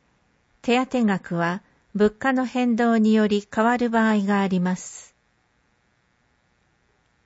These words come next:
次に、母子、父子家庭などで子供を養育している人の児童扶養手当、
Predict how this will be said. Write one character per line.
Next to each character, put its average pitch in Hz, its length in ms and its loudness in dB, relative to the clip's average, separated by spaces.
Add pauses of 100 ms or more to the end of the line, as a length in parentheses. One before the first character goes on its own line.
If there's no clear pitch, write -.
(140)
次 220 340 4
に、 175 280 -2 (500)
母 262 140 2
子、 - 340 -4
父 - 200 0
子 - 160 -8
家 262 260 2
庭 190 200 2
な 180 160 0
ど 180 120 0
で 175 260 -2
子 214 180 0
供 240 300 2
を 233 80 2
養 226 240 2
育 226 280 -4
し - 100 -10
て 208 220 0
い 202 40 2
る 202 100 0
人 196 300 -4
の 190 240 -2 (560)
児 220 180 0
童 269 260 4
扶 262 180 -2
養 240 260 2
手 220 320 0
当、 - 320 -6